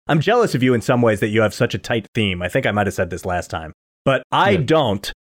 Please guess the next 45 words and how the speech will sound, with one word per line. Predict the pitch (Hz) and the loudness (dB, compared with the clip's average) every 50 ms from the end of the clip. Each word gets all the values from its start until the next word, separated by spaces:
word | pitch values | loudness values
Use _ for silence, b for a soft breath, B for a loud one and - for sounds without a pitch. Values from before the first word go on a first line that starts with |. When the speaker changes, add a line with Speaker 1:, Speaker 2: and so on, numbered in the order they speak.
| _ _ _ _ _ _ _ - | _ _ _ _ _ _ _ -2
Speaker 1:
And | 143 165 175 | 0 2 2
the | 160 | 0
thing | - - 233 294 311 | 0 0 0 2 4
that | 285 269 220 | 4 4 2
I | 185 | 2
think | 175 - - 202 185 - - | 0 0 0 -2 -2 0 0
benefits | 160 170 190 175 - - 131 - - | 0 2 2 0 0 -2 -2 0 0
me | 135 123 120 120 117 | 0 2 2 2 2
in | 113 110 98 | 0 0 0
that | 113 110 107 101 | 0 -2 -2 0
way | 104 101 98 92 90 90 98 - _ _ _ _ | 0 0 0 0 0 -2 -4 -6 _ _ _ _
is | 151 151 135 | -2 0 2
that | 135 165 156 | 2 2 2
I'm | 160 156 151 147 147 | 2 2 0 0 0
always | - 151 170 185 190 208 202 196 175 - | 2 2 4 6 6 4 4 4 2 -2
super | - - 190 196 147 180 175 165 - | -4 -2 -2 0 0 0 0 0 0
into | - 131 143 151 143 - 160 | 0 2 2 2 2 2 2
the | 123 127 120 117 | 2 2 2 0
episode | 117 110 - 120 - - 117 101 90 | 0 -2 -2 -2 0 2 2 2 2
that | - 104 90 | 0 -2 -2
we're | 107 92 85 | -2 -2 -2
doing. | 95 90 82 73 - - _ - | -2 -4 -4 -6 -12 -10 _ -2
Speaker 2:
Mm. | 123 127 123 113 | 0 2 2 2
Speaker 1:
So | 104 151 147 | 4 4 4
if | 151 151 180 | 4 2 0
it's | 156 151 - - _ - | -2 -2 -6 -8 _ -2
a | 143 143 143 143 135 127 | 0 2 2 2 2 4
review | 120 135 139 123 107 113 143 160 175 180 190 196 185 - - | 2 2 2 0 0 0 2 2 4 4 4 4 4 4 2
of, | 143 143 139 139 139 135 135 135 120 - - - _ _ _ - | 2 2 4 4 4 4 4 4 2 0 -6 -10 _ _ _ -2
I | 160 | 0
did | 156 143 - 190 | 2 2 2 2
an | 185 190 - | 2 0 0
episode, | 160 160 190 - - 170 151 | -2 -2 0 0 2 2 2
this | 139 123 | 2 2
is | 127 | 0
a | 139 | 0
totally | - - 147 147 147 135 135 127 | 0 2 2 4 4 4 4 2
random | 113 123 117 117 113 117 104 | 2 2 2 2 0 0 2
one, | 107 101 98 92 | 0 0 0 0
but | 110 107 | 2 2
a | 113 | 2
love | 110 113 131 143 135 113 | 2 4 2 2 2 2
letter | 127 131 127 120 120 117 | 2 2 4 2 2 0
to | - 143 | 0 -2
Outkast, | 113 107 117 131 - - - 104 85 82 - - - | -2 -2 -2 -6 -4 -4 -4 -2 -2 -4 -6 -8 -14